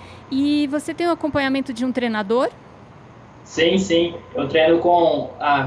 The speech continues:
Speaker 2: Treino B R, o Thiago Faria, um grande treinador, espetacular. Ele foi até treinador do Nicolas Sisler, que foi vice-campeão numa etapa da Copa do Mundo, da sub-vinte e três, alguns anos atrás.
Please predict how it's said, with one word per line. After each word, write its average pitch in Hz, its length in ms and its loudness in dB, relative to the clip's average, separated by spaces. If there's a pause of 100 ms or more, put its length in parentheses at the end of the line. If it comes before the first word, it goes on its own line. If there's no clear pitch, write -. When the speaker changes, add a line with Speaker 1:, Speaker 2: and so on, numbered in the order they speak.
Speaker 2:
Treino 180 300 -2
B 165 80 2
R, 160 260 2
o 131 60 -4
Thiago 156 340 -2
Faria, 135 480 -2 (340)
um 139 60 -6
grande 170 300 0
treinador, 160 500 -2
espetacular. 147 960 -4 (180)
Ele 147 160 -4
foi 170 100 2
até 180 120 2
treinador 190 520 2
do 175 140 -2
Nicolas 170 360 -2
Sisler, 190 640 -4 (220)
que 139 380 -2
foi 151 140 2
vice-campeão 170 1000 2
numa 165 300 0
etapa 160 320 0
da 160 100 2
Copa 160 260 0
do 160 140 0
Mundo, 156 220 -4
da 151 80 0
sub-vinte 156 320 -6
e - 80 -16
três, 143 440 -2 (220)
alguns 156 360 2
anos 160 140 4
atrás. 120 600 -4